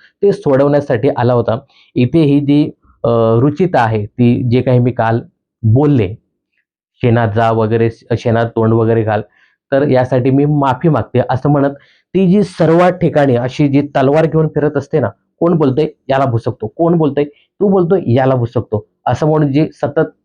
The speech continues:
फिरत असते ना, तिने तलवार आज मॅन केली. पण तुम्हाला मी एक सांगतो की ही जी रुचिता जामदार ही जी मुलगी आहे ना,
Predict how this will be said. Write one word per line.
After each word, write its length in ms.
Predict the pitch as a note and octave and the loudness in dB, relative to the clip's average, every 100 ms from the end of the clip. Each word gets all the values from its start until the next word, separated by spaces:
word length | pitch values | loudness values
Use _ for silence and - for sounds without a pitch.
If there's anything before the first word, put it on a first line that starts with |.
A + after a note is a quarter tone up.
| - | -4
फिरत 240 | C3 C#3 | -2 0
असते 260 | D3 D#3+ E3+ | -2 0 0
ना, 160 | A#2+ - _ _ _ - | 0 -6 _ _ _ -2
तिने 200 | C3 D3+ | 0 0
तलवार 420 | D#3 A#2 A#2 C3 - | 0 0 2 0 0
आज 300 | B2 B2+ B2 | -2 -2 -2
मॅन 440 | C3 B2 B2+ B2+ | 0 2 2 2
केली. 240 | A#2 A2 - - _ _ - | 0 -4 -4 -8 _ _ -2
पण 140 | F#3+ | 0
तुम्हाला 280 | E3 F#3 F#3 | 2 2 2
मी 200 | F#3+ - | 0 0
एक 180 | D3 E3+ | 0 -2
सांगतो 340 | - A#2+ A#2 | 0 0 0
की 320 | B2 D#3 E3+ E3+ _ _ - | 0 2 0 -2 _ _ -2
ही 160 | D3 | 0
जी 380 | D3 F3 F3+ - _ _ | 2 2 0 -4 _ _
रुचिता 560 | A#2 C#3+ E3 G#3 E3+ A#2 - _ _ A2+ | 0 0 0 -2 -2 -2 -6 _ _ -4
जामदार 640 | G2 C3 B2 B2+ C3 A2+ | -2 0 2 2 2 0
ही 200 | A2 A#2+ | -2 -2
जी 120 | B2 | 0
मुलगी 300 | D3 B2 A#2+ | 2 2 2
आहे 160 | C3+ A2+ | 2 0
ना, 160 | G#2 | -2